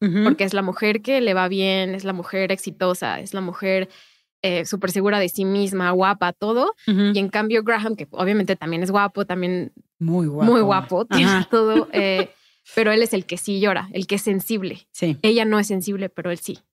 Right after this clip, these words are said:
Speaker 1: Ajá.
Speaker 2: ¿Tú qué opinas de esto?
Speaker 1: Es que sí, creo que ella también lo hace con otros personajes en otras películas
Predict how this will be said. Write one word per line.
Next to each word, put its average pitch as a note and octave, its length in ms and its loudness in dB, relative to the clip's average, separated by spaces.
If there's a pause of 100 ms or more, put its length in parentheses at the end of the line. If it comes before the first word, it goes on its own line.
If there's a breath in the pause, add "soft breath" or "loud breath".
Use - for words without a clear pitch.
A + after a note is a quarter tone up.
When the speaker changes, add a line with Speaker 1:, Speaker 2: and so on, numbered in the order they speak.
Speaker 1:
Ajá. D#3 380 -4
Speaker 2:
¿Tú A#3 120 2
qué B3 100 0
opinas A3 280 0
de G#3+ 80 2
esto? F#3+ 260 -6 (160)
Speaker 1:
Es B3 120 -2
que E4 300 2
sí, C#4 440 4
creo C#4+ 220 2
que E4+ 100 4
ella D4+ 200 2
también A#3+ 360 2
lo A#3+ 120 2
hace A3+ 280 -2
con F3+ 320 -2
otros G3+ 260 -2
personajes F3+ 460 -2
en F3 140 0
otras F3+ 260 -4
películas G#3 840 -2